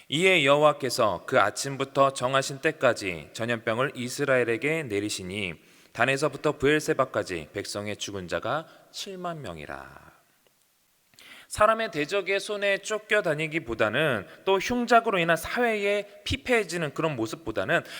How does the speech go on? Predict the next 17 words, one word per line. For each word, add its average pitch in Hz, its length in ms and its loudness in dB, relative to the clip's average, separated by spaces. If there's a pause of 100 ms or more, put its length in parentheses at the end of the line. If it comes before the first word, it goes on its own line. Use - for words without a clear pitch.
하나님의 220 560 -6
직접적인 196 1000 -6
형벌로, 180 800 0 (480)
예, 101 220 -6
생각되는 131 640 -2 (160)
전염병의 135 800 -4
재앙을 90 420 -10
택한 - 380 -10
것입니다. 80 600 -12 (320)
그것이 208 300 6
아마도 175 380 4 (160)
하나님의 208 600 -2
자비와 147 580 0 (280)
긍휼의 147 680 0
기-, - 340 -4 (160)
길을, 117 420 -2 (200)
어, 87 280 -6